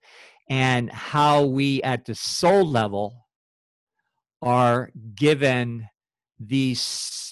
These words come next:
uh, seven rays, one of the seven rays qualifying each of the five spheres, will give us not only a very unique perspective, but also a somewhat predictable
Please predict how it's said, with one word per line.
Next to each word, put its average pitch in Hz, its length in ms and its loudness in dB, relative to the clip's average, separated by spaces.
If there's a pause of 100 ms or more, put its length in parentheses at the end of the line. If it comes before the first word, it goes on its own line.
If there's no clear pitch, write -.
uh, 120 240 0
seven 147 560 0
rays, 127 560 2
one 127 260 2
of 139 80 -2
the 123 80 -2
seven 123 360 -2
rays 117 400 -2
qualifying 131 880 0
each 143 360 -4
of 120 160 -6
the 113 100 -8
five 120 400 -2
spheres, 123 800 -2 (640)
will 139 180 2
give 156 320 2
us 139 220 0
not 143 300 2
only 143 280 0
a 123 80 0
very 139 300 0
unique 127 560 -6
perspective, 117 800 -4 (500)
but 131 200 2
also 131 880 0
a 123 280 -2
somewhat 147 640 0 (100)
predictable 120 1160 -4